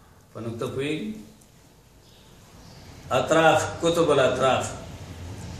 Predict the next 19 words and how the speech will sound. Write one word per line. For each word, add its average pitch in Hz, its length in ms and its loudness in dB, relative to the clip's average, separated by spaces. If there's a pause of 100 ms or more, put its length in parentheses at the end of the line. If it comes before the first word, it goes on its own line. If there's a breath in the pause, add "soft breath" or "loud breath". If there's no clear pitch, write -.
(320)
انما 139 280 2
الاعمال 147 520 6
ذکر 165 280 4 (120)
کې 151 60 2
بیا 139 220 6
وروسته 151 320 4
وایي 147 120 4
چې - 80 0
دا 135 280 4
څونه 147 280 4
کتابونه 120 380 4
کې 107 200 -2
راغلي 95 320 -4
دي. 82 80 -10 (1160)
دا 139 260 4
به 139 100 6 (220)
هر 131 120 2
باعث 120 440 0
دی 123 80 -2